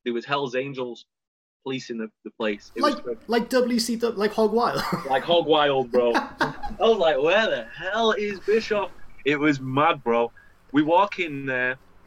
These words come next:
Speaker 1: It's a sea of red and blue. Um,
Speaker 2: Oh.
Speaker 1: Yeah, bro. And every head in the building just whipped, looked at me like, some people know who I am.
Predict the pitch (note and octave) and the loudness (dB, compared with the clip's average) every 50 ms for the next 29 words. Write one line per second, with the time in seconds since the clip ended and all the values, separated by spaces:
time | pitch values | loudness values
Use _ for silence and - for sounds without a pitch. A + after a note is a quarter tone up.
0 | - - A#2+ - A#2 A2+ - - - D#3+ D#3 C#3 B2 A2 A#2 B2 C3 C3+ C#3+ D3 | -12 -12 -10 -10 -10 -12 -10 -6 -4 -2 -2 -2 -4 -4 -6 -4 -2 -2 -2 -2
1 | - - B2 A#2 A2 - A2 A2+ A2 A2+ B2+ - _ _ _ _ _ _ _ _ | -4 -8 -12 -12 -12 -8 -6 -4 -4 -4 -6 -10 _ _ _ _ _ _ _ _
2 | _ _ _ _ _ _ _ - G#2+ G#2+ A2 G#2+ G#2 G#2 G#2 G#2 G2+ G2+ _ _ | _ _ _ _ _ _ _ -14 -10 -8 -6 -6 -6 -8 -10 -14 -20 _ _ _
3 | _ _ _ _ _ _ - C3+ C3+ C#3 C3+ C3+ C3+ C3 C3 B2+ A2+ - - - | _ _ _ _ _ _ -14 -10 -8 -8 -6 -6 -6 -6 -8 -10 -12 -14 -18 -20
4 | - - - - - - A#2 A2+ A#2+ A#2+ - - - A#2 A#2 B2+ C3 B2 A#2 - | -20 -20 -20 -20 -20 -16 -6 -2 -2 -2 -2 -4 -6 -6 -2 0 0 0 0 0
5 | B2+ B2 A#2+ A2 - - A#2 A2+ - - - - - _ - - G#3+ G3+ G#3 - | -2 -4 -6 -8 -14 -20 -20 -20 -20 -20 -20 -20 -20 _ -14 -10 -8 -8 -8 -10
6 | C#3+ C#3 B2 A2+ A#2+ D3+ D#3+ D#3 D3+ C3+ B2 A#2 G#2 - A#2+ B2+ C3 A#2+ B2 A#2 | -10 -12 -12 -6 -4 -4 -4 -4 -4 -6 -8 -8 -6 -6 -4 -4 -4 -4 -6 -6
7 | A2 G2+ - - - - - - F3 - - - - - - - B2 C3 B2+ - | -8 -10 -14 -18 -20 -18 -16 -16 -16 -16 -18 -20 -20 -20 -14 -8 -6 -6 -6 -6
8 | - - - - - A#2+ B2 - - - A#2+ A2+ - G#2+ G2+ G2+ F#2+ G2 - - | -10 -20 -20 -12 -10 -10 -10 -8 -8 -10 -10 -10 -10 -12 -14 -16 -16 -16 -18 -20
9 | - - - - - - - - - - - - - - - D3 E3+ D#3+ F3+ F3+ | -20 -20 -20 -20 -20 -20 -20 -20 -20 -20 -20 -18 -8 -6 -4 -4 -4 -4 -4 -6
10 | D#3+ - D#3 D3 D3 D3 D3+ D3 D3 D3 C#3+ C#3 C#3 C#3+ C#3+ C#3 C#3 | -6 -4 -6 -4 -4 -2 -2 -2 -2 -2 -2 -2 -2 -4 -4 -6 -8